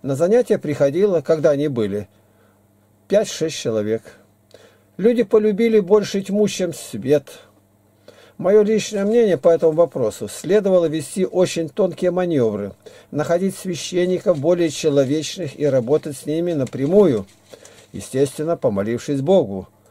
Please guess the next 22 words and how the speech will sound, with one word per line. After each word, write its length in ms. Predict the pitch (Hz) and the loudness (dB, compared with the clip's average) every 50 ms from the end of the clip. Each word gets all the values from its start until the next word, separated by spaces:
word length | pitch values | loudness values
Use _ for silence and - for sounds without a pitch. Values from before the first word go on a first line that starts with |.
| _ - - _ _ - | _ -20 -20 _ _ -2
так 200 | 151 151 151 - | 0 0 0 0
как 180 | - 139 131 | -6 -8 -6
такие 500 | - 147 143 139 - 214 233 247 226 208 | -2 -2 -2 -2 0 0 4 6 6 6
заявки, 580 | 143 170 185 185 170 160 143 120 - - - 120 | 6 4 4 4 4 2 2 2 -2 -6 -10 -4
как 240 | - 147 139 131 - | 0 0 0 0 2
эта, 400 | 135 120 107 - 104 92 87 - _ | 0 0 0 -2 -6 -10 -10 -10 _
прямо 340 | - - 180 180 151 131 113 | -2 2 2 2 2 2 -2
к 60 | - | -4
руководству-то, 720 | 135 139 139 190 190 170 143 - - - 95 - - 87 - _ _ - - - _ - | -6 -4 0 0 2 2 2 0 -2 -6 -12 -10 -12 -14 -14 _ _ -20 -20 -20 _ -8
не 100 | 139 147 | -6 -2
только 380 | 147 - 233 233 208 - 190 170 | 2 6 6 4 4 4 2 2
отсекаются 720 | 165 - - 202 190 - - 180 156 139 135 - 151 147 | 2 0 -4 -6 -4 0 2 2 2 2 0 2 0 0
в 20 | 143 | 2
наше 280 | 160 156 135 - 147 | 2 0 0 0 0
время, 340 | 143 147 147 135 117 117 113 | 0 0 0 0 0 0 -2
но 160 | 123 151 180 | 0 2 2
и 80 | 190 175 | 2 2
берутся 480 | 143 156 165 180 202 196 - - 156 | 2 2 2 2 2 0 0 2 2
во 80 | 147 147 | 2 2
внимание 480 | 143 147 151 156 175 196 196 185 165 - | 2 2 0 0 0 0 0 0 -2 -2
под 320 | - - 156 160 - - | 0 0 0 0 0 -2
контроль. 840 | - 202 214 214 202 - - 180 170 175 180 175 175 170 165 160 139 | 0 0 0 0 0 0 0 2 2 4 6 6 8 6 4 2 -4